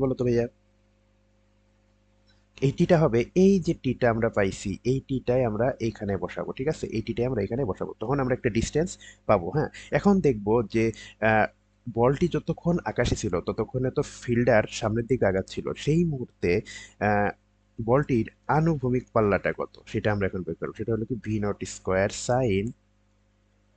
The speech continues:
টু theta নট divided by g। এখন এই ফর্মুলার মাধ্যমে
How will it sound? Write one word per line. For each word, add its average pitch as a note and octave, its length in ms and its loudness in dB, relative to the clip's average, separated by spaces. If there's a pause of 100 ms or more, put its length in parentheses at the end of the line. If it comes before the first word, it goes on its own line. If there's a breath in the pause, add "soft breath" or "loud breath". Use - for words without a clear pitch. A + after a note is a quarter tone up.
(180)
টু C#3+ 120 2 (180)
theta G#2 280 0 (120)
নট G2+ 240 0 (1120)
divided A2 440 0
by A#2 140 2
g। A2+ 40 -4 (360 loud breath)
এখন A2+ 120 0 (100)
এই D#3+ 100 0
ফর্মুলার D#3+ 420 2
মাধ্যমে A2 280 -2